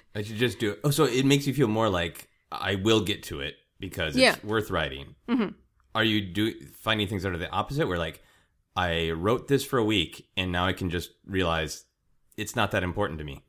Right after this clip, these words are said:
Speaker 1: Yeah, or I can, I've learned actually I can delegate things.
Speaker 2: Oh, nice.
Speaker 1: Which is <laughs> really, really nice.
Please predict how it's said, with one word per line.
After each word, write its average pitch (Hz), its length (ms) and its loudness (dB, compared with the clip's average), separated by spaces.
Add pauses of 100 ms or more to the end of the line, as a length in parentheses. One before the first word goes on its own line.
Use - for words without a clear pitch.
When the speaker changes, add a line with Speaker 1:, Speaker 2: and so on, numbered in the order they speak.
(140)
Speaker 1:
Yeah, 240 400 2
or 247 140 6
I 254 80 6
can, 254 220 0
I've 220 140 -2
learned 262 220 4
actually 226 320 2
I 214 80 2
can 208 100 2
delegate 214 440 0
things. 269 420 2 (300)
Speaker 2:
Oh, 147 100 4
nice. 135 380 -2
Speaker 1:
Which 220 100 4
is 226 220 2
<laughs> - 0 -
really, 240 260 10
really 220 260 6
nice. 220 480 -2